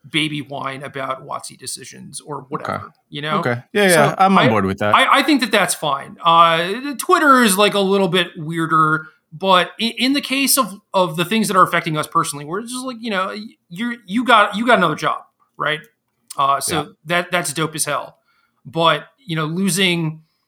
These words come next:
Speaker 1: the, the cushy S C G gig that we had for,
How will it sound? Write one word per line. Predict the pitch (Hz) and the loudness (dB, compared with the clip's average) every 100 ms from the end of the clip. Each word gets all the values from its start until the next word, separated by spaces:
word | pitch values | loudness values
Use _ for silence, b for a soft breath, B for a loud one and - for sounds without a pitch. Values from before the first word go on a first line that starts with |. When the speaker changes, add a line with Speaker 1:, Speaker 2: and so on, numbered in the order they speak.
| _ _ _ _ _ _ - | _ _ _ _ _ _ -8
Speaker 1:
the, | 160 165 160 156 147 151 | 0 2 2 0 -2 -6
the | 151 165 156 | -8 -6 -2
cushy | 196 190 185 | 0 0 0
S | 165 160 | -2 -4
C | 175 | -6
G | 151 247 | -4 -2
gig | 220 156 156 165 | 0 -2 -2 -6
that | 160 | -8
we | 151 | -6
had | - 139 147 156 - | -4 -4 -6 -10 -4
for, | 147 135 139 | 0 0 -2